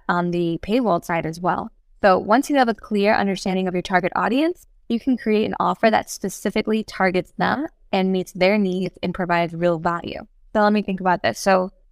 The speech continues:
if you have a clear understanding of your target audience and they value, um, humor, you can create an offer in, in terms of, like, how you optimize your profile on OnlyFans or whatever fan site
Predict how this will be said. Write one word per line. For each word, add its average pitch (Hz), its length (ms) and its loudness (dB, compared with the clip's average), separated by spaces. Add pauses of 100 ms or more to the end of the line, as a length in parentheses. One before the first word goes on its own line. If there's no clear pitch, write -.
(140)
if 202 80 -2
you 240 80 4
have 233 80 4
a 233 80 4
clear 247 220 0
understanding 226 360 2
of 208 40 0
your 208 80 -2
target 202 280 0
audience 185 480 -2
and 190 140 0
they 190 80 2
value, 180 760 0 (340)
um, 180 120 -10
humor, 185 500 -4 (280)
you 214 100 0
can 226 160 2
create 208 240 0
an 196 60 -4
offer 196 580 2 (240)
in, 185 460 -2
in 180 220 -2
terms 190 320 -4
of, 175 80 -4
like, 165 220 2
how - 120 -6
you 185 120 -2
optimize 180 540 -4
your 175 80 -4
profile 202 600 2
on 185 140 -2
OnlyFans 185 500 -2
or 175 80 0
whatever 175 260 0
fan 180 280 -4
site 190 260 0